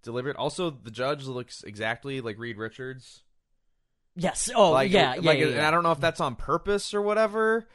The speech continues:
Speaker 1: but he really does. And is, I'm like, "Is that, like," I mean, 'cause it look, he looks good, but he looks just like the Reed Richards character. And I was like, "Why do that?"
Speaker 2: Because he's a pompous asshole,
Speaker 1: But
Speaker 2: and
Speaker 1: he's not
Speaker 2: Reed
Speaker 1: really
Speaker 2: Richards
Speaker 1: anything
Speaker 2: is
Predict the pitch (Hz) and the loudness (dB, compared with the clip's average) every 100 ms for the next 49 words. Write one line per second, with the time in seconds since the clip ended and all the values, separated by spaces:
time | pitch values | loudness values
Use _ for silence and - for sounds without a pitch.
0 | _ _ - 127 135 131 156 160 131 139 | _ _ -6 -4 -2 0 2 2 2 4
1 | 131 113 104 107 107 104 120 110 101 117 | 4 4 0 -6 -10 -10 -10 -10 -6 -4
2 | 127 131 120 110 _ _ - - 135 139 | -4 -2 -6 -6 _ _ -20 -12 -10 -8
3 | 135 135 202 160 143 196 - 165 170 107 | -8 -4 -4 -4 -4 -4 -6 -4 -2 -2
4 | 98 95 104 127 - - 131 123 123 - | -4 -6 -6 -6 -10 -10 -10 -6 -8 -6
5 | 101 107 101 117 - _ - 92 90 95 | -10 -8 -8 -8 -10 _ -12 -10 -10 -12
6 | 95 92 92 95 123 135 139 143 135 110 | -12 -14 -14 -10 -8 -6 -6 -6 -8 -10
7 | 107 117 117 104 95 71 60 139 135 135 | -14 -12 -10 -12 -12 -12 -8 -8 -6 -8
8 | 135 120 - 113 107 110 - 98 107 - | -6 -8 -6 -8 -8 -10 -8 -8 -8 -8
9 | 117 120 135 180 202 208 143 202 185 180 | -8 -4 0 2 2 2 0 0 0 -2
10 | 139 135 180 175 165 | -4 -4 -6 -6 -12